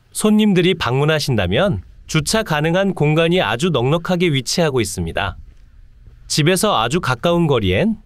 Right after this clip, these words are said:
왕복 이 차선 도로변이 위치하며 교통 통행량은 그리 많지 않아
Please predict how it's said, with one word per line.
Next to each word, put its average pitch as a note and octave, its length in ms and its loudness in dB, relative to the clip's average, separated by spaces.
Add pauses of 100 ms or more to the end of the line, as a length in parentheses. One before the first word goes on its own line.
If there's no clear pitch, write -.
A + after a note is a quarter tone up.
(180)
왕복 D#3+ 480 0
이 B2+ 80 -2
차선 A3+ 380 0
도로변이 F3 520 2
위치하며 A#2 680 -2 (800)
교통 F3 400 0
통행량은 G#3 640 2
그리 D3 220 0
많지 G#2 400 0
않아 F2 360 -2